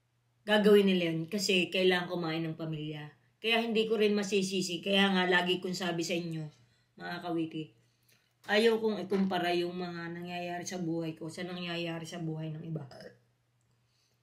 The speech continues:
Excuse me. Ganun din kayo. Kailangan, kapag ka ikukumpara natin ang sarili natin, dapat ikukumpara natin yung sarili natin hindi sa,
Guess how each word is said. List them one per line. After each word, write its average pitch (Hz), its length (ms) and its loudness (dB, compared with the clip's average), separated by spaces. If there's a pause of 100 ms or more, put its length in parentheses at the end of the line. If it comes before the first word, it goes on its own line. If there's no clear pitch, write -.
(300)
Excuse 175 320 -4
me. 160 240 -10 (800)
Ganun 226 320 2
din 208 160 4
kayo. 170 400 -4 (960)
Kailangan, 202 880 4 (480)
kapag 208 320 0
ka 214 160 6
ikukumpara 220 640 2
natin 196 320 2
ang 185 160 -2
sarili 180 480 0
natin, 160 320 -6
dapat 208 400 0
ikukumpara 208 560 2
natin 185 480 -2
yung 175 80 -6
sarili 180 400 -2
natin 170 320 -8
hindi 208 400 0
sa, 190 400 -4